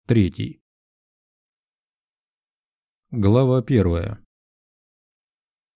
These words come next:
События, которые произошли со мной после обвала пещеры, отложились в уме как спутанный набор картинок.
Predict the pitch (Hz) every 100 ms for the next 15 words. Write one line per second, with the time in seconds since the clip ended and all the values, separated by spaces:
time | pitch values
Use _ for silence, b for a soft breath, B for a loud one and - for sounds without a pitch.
0 | _ _ _ _ _ - 139 139 175 123
1 | 107 107 101 107 104 101 101 101 98 113
2 | 98 107 110 113 104 110 104 110 107 -
3 | 107 101 101 104 104 101 113 - 170 156
4 | 143 127 - 107 127 117 135 123 110 117
5 | 123 131 139 - 123 - - 120 113 110
6 | 113 110 104 98 95 110 110 - 92 -
7 | -